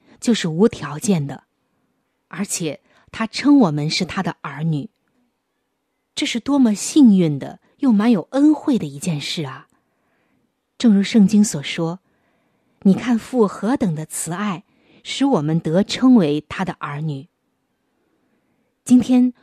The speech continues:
做父母要彰显出上帝的爱在自己儿女的身上。身教胜于言教，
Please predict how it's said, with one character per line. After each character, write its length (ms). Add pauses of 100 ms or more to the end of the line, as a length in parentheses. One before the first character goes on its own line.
(200)
做 180
父 260
母 300 (300)
要 160
彰 280
显 260
出 180
上 280
帝 120
的 100
爱 340 (220)
在 160
自 220
己 160
儿 220
女 140
的 120
身 240
上。 220 (1300)
身 360
教 320
胜 320
于 60
言 320
教， 300